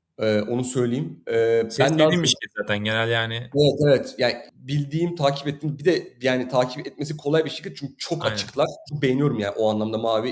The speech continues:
Speaker 1: İnanılmaz bir,
Speaker 2: Kurumsal
Speaker 1: e,
Speaker 2: yatırımcı dostu diyebilir miyiz Mavi için?
Speaker 1: Kesinlikle. Yani, e, yatırımcı ilişki sayfasına gi-, girerseniz finansal rapor,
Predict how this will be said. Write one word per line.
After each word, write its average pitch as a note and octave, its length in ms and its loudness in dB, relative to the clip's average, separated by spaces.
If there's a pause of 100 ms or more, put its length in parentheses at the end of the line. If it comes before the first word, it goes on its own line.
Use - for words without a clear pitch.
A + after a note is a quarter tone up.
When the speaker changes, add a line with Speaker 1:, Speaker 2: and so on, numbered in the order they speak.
Speaker 1:
İnanılmaz C3 480 -2
bir, G#2 200 -6
Speaker 2:
Kurumsal C#3 500 2
Speaker 1:
e, - 20 4
Speaker 2:
yatırımcı D#3 360 2
dostu C#3 280 0
diyebilir D3+ 300 0
miyiz A#2+ 200 -4
Mavi G#2 260 -4
için? G#2 240 -10 (200)
Speaker 1:
Kesinlikle. D3+ 640 -4
Yani, C#3 180 0
e, C3 480 -6 (140)
yatırımcı E3+ 360 0
ilişki E3 340 -6
sayfasına F3 340 -4
gi-, B2+ 320 -12 (140)
girerseniz D3 760 0 (220)
finansal D#3+ 440 2
rapor, G2+ 280 -2